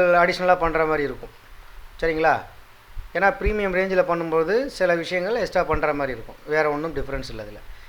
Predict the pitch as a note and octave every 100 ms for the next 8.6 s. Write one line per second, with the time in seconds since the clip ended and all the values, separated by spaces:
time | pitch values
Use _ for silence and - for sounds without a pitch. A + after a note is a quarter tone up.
0 | - - - A3 A#3+ G#3+ F#3 F#3 F#3+ F3+
1 | F#3 F3 E3+ E3 D3+ C#3 - - - -
2 | - - - - F#3 F#3 F#3 G#3+ F3+ E3+
3 | F3 E3+ D#3+ F3 E3 D#3+ E3+ F#3 - F#3
4 | F#3 F3 F3 G3 A3 D#3+ - D#3+ D#3 D3+
5 | F3+ G3 - - - - - D3+ F3+ E3+
6 | D#3+ E3 E3 D3 C3 A#2 B2+ B2+ B2 -
7 | - D3 F3 G#3+ G#3 F#3 E3+ E3+ D#3+ E3
8 | G#3+ F3 F3 F3 E3+